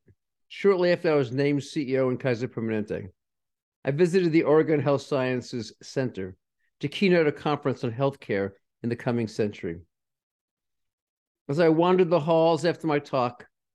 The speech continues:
a sign caught my attention. In large, bold letters across the top, it said, "Cost,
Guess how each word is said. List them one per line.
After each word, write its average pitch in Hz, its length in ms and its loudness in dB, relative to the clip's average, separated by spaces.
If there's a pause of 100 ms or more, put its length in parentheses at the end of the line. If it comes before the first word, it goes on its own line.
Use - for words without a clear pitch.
(320)
a 127 80 -10
sign 147 560 -2
caught - 240 -6
my 120 100 -2
attention. 104 580 -8 (1700)
In 127 100 -2
large, 131 760 2 (140)
bold 170 280 4
letters 156 400 4
across 143 360 -4
the 139 120 -6
top, 143 340 -2
it 135 100 -8
said, 139 460 0 (500)
"Cost, - 680 -4